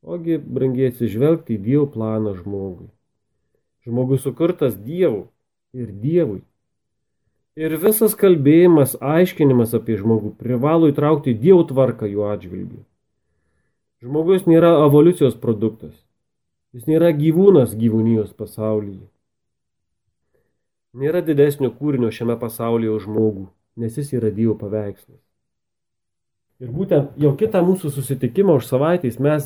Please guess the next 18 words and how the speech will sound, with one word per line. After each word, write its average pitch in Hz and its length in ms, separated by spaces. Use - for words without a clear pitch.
paskirsime 143 680
būtent 160 380
šitai 175 360
temai 156 400
plėtoti, 110 600
šitai 139 360
kertiniai 170 680
temai, 139 320
kurią 117 300
pristato 123 560
popiežius 131 560
savo 113 260
kūno 117 300
teologijos, 117 640
aišku, 110 380
visa 98 260
Biblija 131 480
ir, 104 220